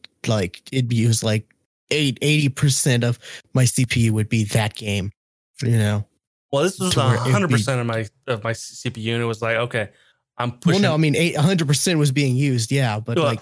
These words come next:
Speaker 1: eighty-something percent of it would be just the game.
Speaker 2: Yeah.
Speaker 1: Yeah.
Speaker 2: Well, okay, so I was like, turned, I turned, like, all of my settings to low. I'm like, "Okay, I'm getting at least forty frames now." You know, that's at least somewhat pl-,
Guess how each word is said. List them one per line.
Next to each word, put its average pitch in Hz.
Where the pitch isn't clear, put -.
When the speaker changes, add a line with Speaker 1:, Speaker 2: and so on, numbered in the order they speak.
Speaker 1:
eighty-something 123
percent 123
of 113
it 117
would 110
be 113
just 110
the 117
game. 107
Speaker 2:
Yeah. 131
Speaker 1:
Yeah. 107
Speaker 2:
Well, 127
okay, 147
so 143
I 143
was 143
like, 143
turned, 196
I 151
turned, 196
like, 147
all 196
of 196
my 180
settings 156
to 135
low. 127
I'm 131
like, 127
"Okay, 143
I'm 123
getting 196
at 160
least 190
forty 170
frames 127
now." 107
You 120
know, 113
that's 139
at 160
least 160
somewhat 170
pl-, -